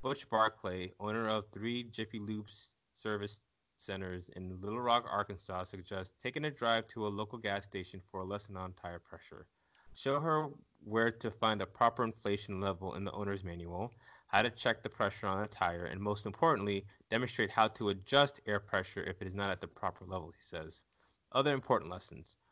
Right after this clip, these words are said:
Noting where the antifreeze, oil, and windshield washer fluids are located, as well as how to check and refill them. An explanation on the dashboard, warning indicators, and how to change a flat tire.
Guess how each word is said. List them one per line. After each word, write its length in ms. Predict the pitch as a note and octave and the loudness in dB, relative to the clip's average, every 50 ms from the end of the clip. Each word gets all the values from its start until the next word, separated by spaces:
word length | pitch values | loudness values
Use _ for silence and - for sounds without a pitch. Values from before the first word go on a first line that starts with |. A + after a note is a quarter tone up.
| _ _ - | _ _ -2
Noting 380 | A2 A#2+ B2+ C3+ C#3 C#3 C3+ | 0 2 4 4 4 4 2
where 120 | B2 A2+ A2 | 2 2 2
the 100 | A2 - | 2 0
antifreeze, 800 | - A2+ B2 B2 - B2 - - C3 B2+ B2 B2 B2 B2 - - - _ - | 0 0 -2 -2 -2 -6 -6 -2 0 0 2 2 0 -2 -6 -10 -10 _ 2
oil, 320 | G#2+ A2 A2 A2 G#2+ - - | 4 4 6 4 4 2 0
and 140 | G2+ G2+ G2 | -2 -6 -4
windshield 640 | G#2 G#2+ A2 G#2+ - - G#2 G2+ G2+ G2+ G2 G2+ G2+ G#2 - - | -4 -4 -4 -4 -2 0 2 2 2 0 -2 -4 -10 -14 -16 -10
washer 500 | A#2+ G#2+ G2 G2+ F#2+ - - G2+ F#2+ F#2+ E2 | 0 4 4 4 4 2 -2 -4 -4 -4 -6
fluids 540 | - - - G2+ G2 F#2 F#2 F#2 F#2 F2+ - | -12 -12 -8 -4 -4 -2 -2 -4 -4 -4 -6
are 140 | C2+ F2 F#2+ | -6 -4 0
located, 460 | G2+ G#2+ G#2+ G#2 - - F#2 F#2 F2+ | 0 0 0 0 -2 -6 -6 -4 -4
as 180 | F2+ F2+ E2+ - | -6 -6 -4 -2
well 160 | G2+ G#2 G2+ | 0 2 2
as 100 | G2 G2+ | 0 0
how 180 | - - A2 A2+ | 0 2 2 2
to 80 | A#2 | 2
check 460 | A2 - - - A2+ G#2+ G#2+ G#2+ - - _ _ _ _ _ _ _ _ | 0 -2 -4 -2 -2 -2 -2 -2 -6 -16 _ _ _ _ _ _ _ _
and 220 | - F2 F2+ F2+ C#2+ - - _ _ _ _ _ - - - - | -12 -10 -10 -10 -10 -12 -16 _ _ _ _ _ -14 -12 -8 -6
refill 420 | A2 A#2 - - - D#3 D3 A#2 | -6 -6 -4 0 4 6 6 6
them. 260 | F2+ F2 E2+ - D2+ - _ _ _ _ _ _ _ _ _ - - - - | 4 0 -6 -8 -10 -16 _ _ _ _ _ _ _ _ _ -18 -16 -12 -2
An 100 | F#2+ A2 | 0 2
explanation 680 | B2 B2+ - - - D3 C#3 C3 B2 B2 - - B2 | 2 2 0 0 0 2 4 4 4 2 2 0 0
on 100 | A2 A2+ | 0 0
the 80 | A#2+ B2+ | 0 2
dashboard, 680 | A#2 A2 F#2+ F#2+ F#2+ - - - G2+ G2+ G2+ G#2 G2+ F#2+ | 4 6 6 4 4 0 -4 0 0 2 2 0 -2 -2
warning 280 | G2+ G2+ G2 G2 F#2 D#2 | 0 0 0 0 0 -2
indicators, 720 | F#2 F#2+ F#2 - - - F2 F2 F2+ F2 F2 F2+ F2+ - | -4 -4 -6 -8 -6 -6 -6 -4 -4 -4 -6 -6 -8 -10
and 120 | - F#2+ F#2 | -12 -14 -12
how 240 | - - G#2 G#2+ G#2 | -6 0 0 2 2
to 80 | G#2 | 0
change 260 | G2 G#2 - G#2 F#2 | -2 -4 -4 -4 -4
a 60 | F#2 F2+ | -6 -6
flat 300 | - - F#2+ E2+ - - | -6 -4 -4 -4 -4 -6
tire. 360 | - E2+ D#2 - - - | -6 -6 -6 -6 -8 -12